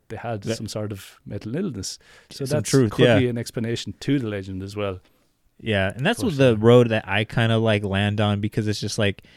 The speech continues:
Speaker 2: I have older relatives that are from, you know, Newfoundland, Canada, that, that to, even to this day,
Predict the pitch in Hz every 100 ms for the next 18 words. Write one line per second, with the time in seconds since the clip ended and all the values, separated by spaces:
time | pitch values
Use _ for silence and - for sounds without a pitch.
0 | _ _ _ 110 117 117 120 117 101 95
1 | 92 90 90 87 - 92 95 101 95 87
2 | - 98 92 101 92 87 98 - 95 92
3 | - 101 95 95 95 98 - 107 98 -
4 | - 143 139 139 139 113 101 98 117 104